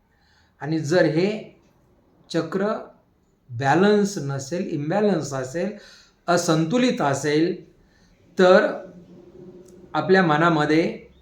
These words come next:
चिडचिडेपणा, त्याचबरोबर लाजाळूपणा, अपराधीपणा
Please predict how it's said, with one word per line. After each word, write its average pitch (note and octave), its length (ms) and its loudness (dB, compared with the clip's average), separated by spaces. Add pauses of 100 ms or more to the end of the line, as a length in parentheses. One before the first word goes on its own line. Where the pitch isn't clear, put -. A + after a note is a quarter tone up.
(160)
चिडचिडेपणा, D#3+ 880 2 (1160)
त्याचबरोबर F3+ 580 4
लाजाळूपणा, D3+ 1000 4 (920)
अपराधीपणा D#3 840 2